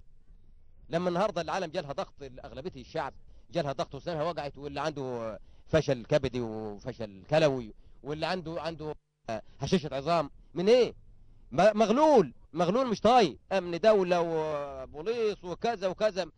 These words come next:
مش طايق، مش قادر يتكلم. يعني كان يمسك ال-، ال-، ال-، مبارك كان يمسك الاخوان المسلمين، يعني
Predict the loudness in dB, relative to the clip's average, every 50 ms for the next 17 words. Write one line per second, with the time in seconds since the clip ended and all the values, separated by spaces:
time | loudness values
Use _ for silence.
0 | _ _ _ -12 -12 -10 -8 -8 -6 -6 -6 -4 -4 -4 -4 -4 -4 -4 -4 -4
1 | -4 -6 -14 -18 -20 -20 -20 -20 -20 -20 -20 -20 -20 -20 -20 -16 -10 -6 -4 -2
2 | -2 2 4 4 4 4 4 0 -2 -4 -6 -6 -6 -6 -10 -8 -8 -10 -8 -8
3 | -8 -4 -2 0 0 0 0 0 -2 -2 -2 -4 -6 -12 -12 -12 -12 -12 -14 -10
4 | -10 -10 -10 -12 -14 -14 -14 -14 -12 -12 -14 -14 -14 -16